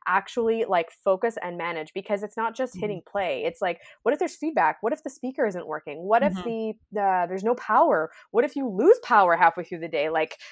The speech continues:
Speaker 1: I don't know. I'm, I'm busy running around trying to run your wedding. So, you
Speaker 2: Yeah.
Speaker 1: know, when, when sometimes our clients would be like, "Oh, can you do it?" I was like, "Well, I can, but that means nobody's walking you down the aisle." And what's more
Speaker 2: Yeah.
Speaker 1: important to you, walking down the aisle or hitting play?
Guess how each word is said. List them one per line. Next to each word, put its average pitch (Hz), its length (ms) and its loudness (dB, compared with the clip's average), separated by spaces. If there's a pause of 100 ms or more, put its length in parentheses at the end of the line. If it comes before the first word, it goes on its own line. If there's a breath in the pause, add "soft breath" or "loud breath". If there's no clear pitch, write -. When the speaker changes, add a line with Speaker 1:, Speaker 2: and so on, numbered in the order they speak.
(140)
Speaker 1:
I 220 80 6
don't 294 140 4
know. 185 240 6
I'm, 254 340 6
I'm 311 180 4
busy 247 300 0
running 254 240 0
around 247 320 0
trying 233 200 -4
to 240 60 0
run 220 220 0
your 247 140 0
wedding. 220 400 2
So, 185 380 2 (180 soft breath)
you 170 100 -14
Speaker 2:
Yeah. 208 80 0
Speaker 1:
know, 208 100 4
when, 208 320 2
when 208 280 -2 (120)
sometimes 254 420 0
our 208 100 4
clients 226 260 -2
would 214 60 -8
be 220 60 2
like, 208 140 0
"Oh, 240 120 2
can 240 200 -4
you 214 80 -2
do 269 160 0
it?" 277 60 4
I 196 40 6
was 190 100 0
like, 185 100 -2
"Well, 185 100 6
I 180 40 0
can, 214 380 4
but 202 140 -4
that 214 140 4
means 208 180 -4
nobody's 202 280 -4
walking 185 320 0
you 185 80 -6
down 170 180 -4
the 165 100 -6
aisle." 147 380 -2
And 190 140 -8
what's 175 200 -4
more 175 120 -2
Speaker 2:
Yeah. 175 80 0
Speaker 1:
important 165 280 -8
to 190 80 -12
you, 156 180 -4
walking 160 360 -2
down 190 140 0
the 196 100 -6
aisle 202 280 0
or 202 120 2
hitting 170 240 -4
play? 151 180 -4